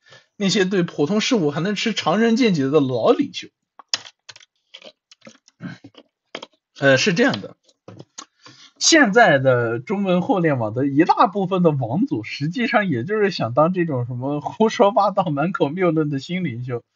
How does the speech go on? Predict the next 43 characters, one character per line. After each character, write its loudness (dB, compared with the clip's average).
拉 2
出 -2
来 6
代 4
替 0
什 -4
么 0
那 0
些 2
对 -2
普 -2
通 -2
事 4
务 0
还 0
能 -4
持 -10
常 0
人 -2
见 -2
解 -2
的 -2
老 2
领 -4
袖。 -12
问 4
题 2
不 0
在 6
于 8
说 2
什 0
么 4
老 6
领 2
袖 0
究 0
竟 -4
有 -4
什 -12
么 -4
问 -4
题， -20